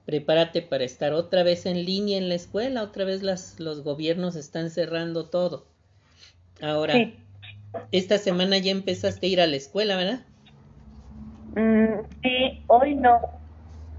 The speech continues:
Speaker 2: Ya dijeron que va a ser híbrido.
Speaker 1: Ujú. ¿Qué días te toca ir?
Speaker 2: Eh, me toca el miércoles. Y la próxima semana, lunes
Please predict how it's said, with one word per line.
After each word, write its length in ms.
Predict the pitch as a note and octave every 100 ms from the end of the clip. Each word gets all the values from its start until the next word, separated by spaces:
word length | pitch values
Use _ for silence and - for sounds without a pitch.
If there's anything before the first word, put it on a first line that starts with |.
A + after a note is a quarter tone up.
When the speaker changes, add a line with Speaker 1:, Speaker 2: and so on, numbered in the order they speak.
| - F#3+
Speaker 2:
Ya 220 | A3+ B3+
dijeron 400 | C#4 C4+ C4 C4
que 80 | A#3+
va 100 | A3+
a 100 | A#3
ser 140 | A#3
híbrido. 480 | A#3 G#3+ G#3 F#3 - _ _ _ _ _ _ _
Speaker 1:
Ujú. 320 | D3+ D3 G#3+ A3+ - _ _ _ _ -
¿Qué 160 | F3+
días 300 | F#3 F#3 F#3
te 80 | E3+
toca 360 | E3 D#3+ E3+ D3+
ir? 200 | B2+ - - _ _ _ _ _ _ _ - - _ _ _ _ _
Speaker 2:
Eh, 340 | G3+ G#3 G3+ G3
me 140 | G3+
toca 320 | G3 A3 A3+
el 100 | A#3+
miércoles. 560 | A#3 A#3 A#3+ A3+ F#3+ F3+ _ _ _ _ _ _ _ _
Y 180 | G3+ G3+
la 180 | G3 F#3+
próxima 360 | G#3 - A#3 G#3+
semana, 420 | G3+ F#3+ G#3+ A3
lunes 400 | G#3 G3+ G3+